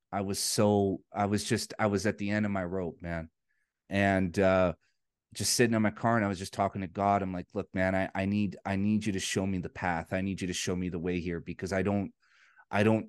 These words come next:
this ain't for me. I can't do this anymore. Like, I'm gonna die. Like, I'm actually gonna fucking die.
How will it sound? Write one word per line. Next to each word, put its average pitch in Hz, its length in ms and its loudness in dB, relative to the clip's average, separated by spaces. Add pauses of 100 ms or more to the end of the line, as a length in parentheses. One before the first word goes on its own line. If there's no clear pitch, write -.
this 107 220 0
ain't 113 220 0
for 107 120 -6
me. 101 200 -2
I 92 100 0
can't 104 320 -2
do 104 140 -2
this 104 200 -2
anymore. 87 380 -8
Like, 87 220 -4
I'm 101 120 2
gonna 107 220 2
die. 87 320 2
Like, 85 220 -2
I'm 110 100 2
actually 101 340 0
gonna 82 200 -6
fucking 82 380 -4
die. 73 340 -6